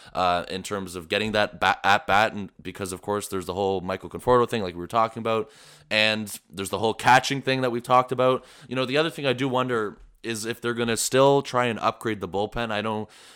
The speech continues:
I know it's definitely in a better spot than it was last year, but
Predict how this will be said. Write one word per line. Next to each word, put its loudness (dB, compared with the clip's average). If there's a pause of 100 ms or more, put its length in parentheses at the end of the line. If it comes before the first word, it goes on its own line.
(220)
I 4
know 4
it's -2
definitely -2
in -2
a -2
better 0
spot 0
than -6
it -2
was -2
last 0
year, 0
but -6